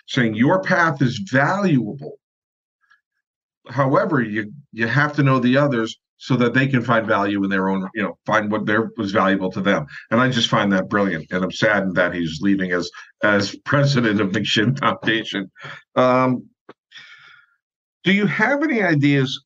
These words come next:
on how we can move S U D treatment into modern medicine?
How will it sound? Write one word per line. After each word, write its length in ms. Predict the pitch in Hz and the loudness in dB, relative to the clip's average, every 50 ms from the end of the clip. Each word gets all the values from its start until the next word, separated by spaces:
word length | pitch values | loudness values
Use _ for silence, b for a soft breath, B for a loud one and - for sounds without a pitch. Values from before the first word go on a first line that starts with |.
| - | -6
on 180 | 117 117 113 110 | -2 -2 -2 -2
how 440 | 110 - - - 143 147 160 170 165 | -4 -8 -4 -2 0 0 0 2 2
we 220 | 156 151 147 143 | 2 2 2 2
can 200 | 143 139 123 123 | 0 0 0 2
move 500 | 120 127 127 131 131 127 123 120 120 117 113 - _ _ _ _ - 127 | 2 4 4 4 4 2 2 0 -2 -4 -6 -12 _ _ _ _ -4 -4
S 200 | 123 120 - - | -2 -2 -2 -2
U 80 | 123 | -2
D 200 | 104 110 117 117 | 0 2 2 2
treatment 480 | 113 - - 127 120 117 113 117 117 117 | 2 0 0 0 0 0 0 -2 -2 0
into 340 | 143 147 151 139 - 131 120 | 0 0 0 0 0 0 0
modern 420 | 117 117 117 117 120 117 113 110 | 0 0 0 0 0 0 -2 -2
medicine? 480 | 113 117 123 127 123 - - 82 - | -2 -2 -2 -2 -2 -4 -4 -6 -8